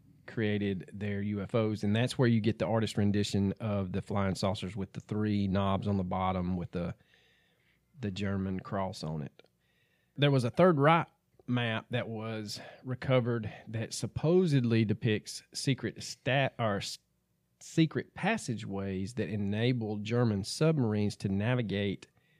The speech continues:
into the continent itself. As early as nineteen forty-three, Admiral Karl Donitz stated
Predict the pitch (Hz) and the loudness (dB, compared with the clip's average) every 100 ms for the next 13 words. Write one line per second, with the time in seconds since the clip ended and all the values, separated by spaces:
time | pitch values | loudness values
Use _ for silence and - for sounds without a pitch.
0 | _ _ _ _ 139 135 120 113 - 175 | _ _ _ _ 6 8 6 2 -2 2
1 | 170 123 107 113 95 104 - - - - | 4 2 0 -2 -2 -4 -6 -10 -10 -4
2 | - 107 69 - - _ _ _ _ _ | 0 0 0 -12 -20 _ _ _ _ _
3 | _ _ _ _ _ _ _ _ _ - | _ _ _ _ _ _ _ _ _ -4
4 | 123 127 147 143 120 113 127 - 123 107 | 0 2 4 6 6 6 4 4 0 0
5 | 120 104 95 _ - 170 202 151 110 107 | -2 -4 -6 _ -2 2 6 6 4 2
6 | 113 _ _ _ _ _ 110 117 113 110 | -2 _ _ _ _ _ 2 4 4 2
7 | 95 - - 143 123 104 95 120 185 127 | 0 -4 2 6 6 4 2 4 6 6
8 | - - - - - 107 104 101 101 | 2 -8 -10 -8 0 2 2 0 -2